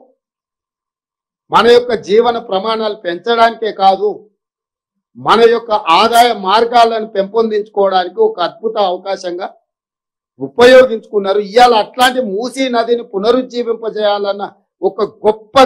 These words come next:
కార్యాచరణ, ఒక గొప్ప లక్ష్యాన్ని చిల్లర మల్లర మాటలతో, వాళ్ళ అసూయతో, ద్వేషంతో, అధికారం కోల్పోయిన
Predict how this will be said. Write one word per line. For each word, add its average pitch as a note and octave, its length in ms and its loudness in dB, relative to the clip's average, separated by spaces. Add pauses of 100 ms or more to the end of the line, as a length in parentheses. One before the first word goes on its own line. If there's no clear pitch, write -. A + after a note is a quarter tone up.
(140)
కార్యాచరణ, A#3 680 2
ఒక A#3+ 100 -8 (140)
గొప్ప A#3 360 2 (120)
లక్ష్యాన్ని A3+ 500 0 (840)
చిల్లర C4 380 2
మల్లర B3+ 260 -2 (120)
మాటలతో, A#3 460 -2 (140)
వాళ్ళ G#3+ 180 0 (920)
అసూయతో, A#3+ 520 2 (180)
ద్వేషంతో, A3+ 600 0 (760)
అధికారం B3+ 540 0 (120)
కోల్పోయిన A3+ 480 4